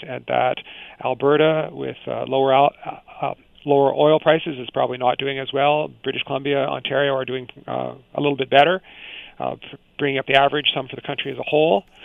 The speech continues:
But on balance, it's, it's good news, but it's not spectacularly good news.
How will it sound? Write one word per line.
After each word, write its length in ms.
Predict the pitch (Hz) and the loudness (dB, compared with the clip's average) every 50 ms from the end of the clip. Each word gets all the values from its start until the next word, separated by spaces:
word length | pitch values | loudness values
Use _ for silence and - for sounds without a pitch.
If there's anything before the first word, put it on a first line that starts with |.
| - - - - _ | -20 -20 -20 -20 _
But 140 | - 160 156 | -8 -6 -4
on 240 | - - 180 185 170 | 0 0 0 2 4
balance, 360 | 156 185 196 208 202 202 - - | 4 4 6 6 6 4 2 -2
it's, 160 | 156 - - - | -6 -6 -6 -12
it's 240 | - - 151 143 - | -10 -10 -10 -10 -8
good 220 | - 208 240 208 180 | -6 -4 -4 0 2
news, 280 | 147 147 147 151 135 - - - | 0 0 0 -2 -8 -12 -14 -6
but 240 | 151 151 151 156 - - - - - - - _ _ _ - | 0 2 2 2 0 -4 -14 -20 -20 -20 -20 _ _ _ -6
it's 260 | 160 165 156 - - | -6 -6 -6 -6 -4
not 360 | 196 202 208 208 196 190 - - _ - | 0 2 4 6 4 4 2 -4 _ -20
spectacularly 800 | - - 165 - - - - 165 165 - - 147 135 127 123 120 | -10 -10 -10 -6 -2 0 2 2 2 2 -2 -6 -6 -6 -8 -10
good 180 | - - - - | -14 -16 -16 -14
news. 260 | 67 67 67 - | -16 -16 -16 -16